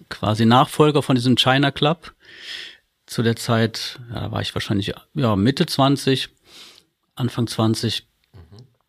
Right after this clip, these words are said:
Speaker 1: Da gab's, äh, die Halle Tor zwei, das ist eine Diskothek, eine große Diskothek in Braunsfeld.
Speaker 2: Mhm.
Speaker 1: Und da haben wir mit einer, auch mit einer Coverband, Soul-Coverband immer gespielt,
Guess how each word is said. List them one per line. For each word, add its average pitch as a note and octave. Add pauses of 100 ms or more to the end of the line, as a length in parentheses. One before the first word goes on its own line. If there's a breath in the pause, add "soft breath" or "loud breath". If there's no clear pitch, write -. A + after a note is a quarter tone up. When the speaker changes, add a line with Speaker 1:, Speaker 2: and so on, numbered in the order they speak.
(220)
Speaker 1:
Da B2+
gab's, -
äh, A2+
die A2
Halle C3
Tor G#2+
zwei, G#2+
das C#3
ist A2+
eine A2+
Diskothek, A#2+
eine A2+
große A#2
Diskothek A#2
in G#2+
Braunsfeld. A#2
Speaker 2:
Mhm. G2 (800 loud breath)
Speaker 1:
Und A#2+ (200)
da A#2+
haben C#3
wir C#3
mit C3
einer, A#2+
auch -
mit A2
einer A2+ (520)
Coverband, A#2
Soul-Coverband A#2+
immer A#2
gespielt, B2